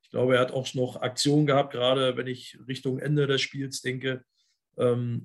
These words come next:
wo er den einen oder anderen Konter mit einer, mit einem guten Reflex ja dann auch, äh, auch pariert hat, äh, die vielleicht in einer anderen, in einer anderen Mannschaft oder ein anderer Torhüter auch nicht gehalten hat. Also es ist immer schwer,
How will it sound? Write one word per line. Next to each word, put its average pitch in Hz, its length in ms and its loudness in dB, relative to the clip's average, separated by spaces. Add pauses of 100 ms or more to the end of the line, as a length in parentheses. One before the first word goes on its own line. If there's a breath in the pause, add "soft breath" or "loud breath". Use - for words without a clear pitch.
wo 123 180 2
er 123 60 6
den 127 140 2
einen 123 200 2
oder 127 120 0
anderen 120 220 -4
Konter 131 460 0
mit 120 200 -10
einer, 117 220 -6
mit 120 160 -12
einem 117 100 -20
guten 127 220 -12
Reflex 127 440 -6
ja 120 80 -2
dann 117 160 -4
auch, 120 320 -4
äh, 117 300 -4
auch - 340 -12
pariert 131 420 -6
hat, 127 200 -4 (520)
äh, 110 160 -4
die 117 140 -8
vielleicht 120 380 -2
in 120 140 -6
einer 113 140 -4
anderen, 120 600 -6
in 117 140 -12
einer 113 100 -4
anderen 120 200 -4
Mannschaft 120 340 -4
oder 117 140 -8
ein 113 80 -10
anderer 120 220 -8
Torhüter 117 640 -6
auch 123 140 -8
nicht 127 220 -8
gehalten 120 340 -2
hat. 117 160 -8 (560)
Also 123 500 0
es 151 140 0
ist 190 100 2
immer 185 200 8
schwer, 170 600 4